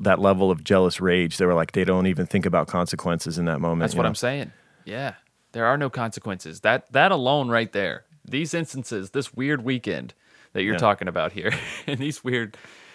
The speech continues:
Speaker 2: that, that is a lot of circumstantial evidence. And you know all this
Speaker 1: Mm-hmm.
Speaker 2: came up in court.
Speaker 1: <clears throat> Oh,
Speaker 2: But
Speaker 1: for sure.
Speaker 2: again, all circumstantial.
Speaker 1: Yeah.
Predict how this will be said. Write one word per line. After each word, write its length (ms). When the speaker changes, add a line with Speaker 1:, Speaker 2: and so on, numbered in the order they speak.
Speaker 2:
that, 220
that 160
is 120
a 60
lot 320
of 80
circumstantial 640
evidence. 380
And 100
you 80
know 140
all 120
this 140
Speaker 1:
Mm-hmm. 60
Speaker 2:
came 160
up 120
in 120
court. 380
Speaker 1:
<clears throat> 100
Oh, 640
Speaker 2:
But 160
Speaker 1:
for 80
sure. 100
Speaker 2:
again, 200
all 180
circumstantial. 760
Speaker 1:
Yeah. 80